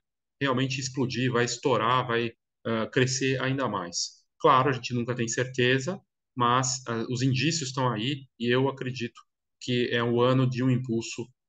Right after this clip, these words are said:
pra esse mercado. A gente conversa sobre isso e outras coisas, entrevistas, conversas, debates, cursos. Teve a semana N Foto recente, com s-, só ali foram cinco, mais de cinco horas de conteúdo pra falar desse universo,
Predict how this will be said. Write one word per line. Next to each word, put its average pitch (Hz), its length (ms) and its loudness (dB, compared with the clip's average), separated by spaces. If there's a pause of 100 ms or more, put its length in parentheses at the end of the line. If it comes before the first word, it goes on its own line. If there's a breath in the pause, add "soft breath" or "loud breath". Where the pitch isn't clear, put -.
pra 113 260 2
esse 113 220 -2
mercado. 104 500 -4 (460)
A 107 80 -2
gente 131 260 0
conversa 120 480 0
sobre 117 300 -2
isso 160 320 0
e - 20 4
outras 143 220 0
coisas, 110 400 0
entrevistas, 131 640 -2
conversas, 123 640 0
debates, 120 500 0
cursos. 127 360 -4
Teve 139 180 2
a - 20 0
semana 139 560 2
N 127 220 2
Foto 139 400 -4
recente, 131 580 -2 (480)
com 127 80 2
s-, - 340 -4 (540)
só 165 220 0
ali 135 240 2
foram 120 200 -2
cinco, 160 460 -2
mais 143 180 2
de 139 60 0
cinco 131 360 -2
horas 120 360 2
de 107 160 -14
conteúdo 127 720 0 (260 loud breath)
pra 131 180 2
falar 131 200 2
desse 120 220 -2
universo, 123 500 -2